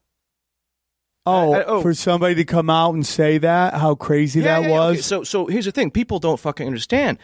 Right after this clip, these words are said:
Speaker 2: It's like, dude, Scooter Libby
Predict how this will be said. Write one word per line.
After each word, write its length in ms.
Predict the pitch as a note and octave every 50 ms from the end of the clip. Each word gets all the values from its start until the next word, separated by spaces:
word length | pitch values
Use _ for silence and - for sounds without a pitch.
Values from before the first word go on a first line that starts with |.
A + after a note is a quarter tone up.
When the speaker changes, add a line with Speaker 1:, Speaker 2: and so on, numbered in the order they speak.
| - - _ _
Speaker 2:
It's 180 | - C#3+ - -
like, 180 | E3 D3 B2
dude, 300 | A#2+ E3+ C4 C#4 - - - _ _ _ _ _ _ _ _ _ _ _ _ _ _
Scooter 460 | - - - - - C4+ C#4+ C4 G#3
Libby 480 | F#3 G#3 C4 C#4 A3+ D#3 - - -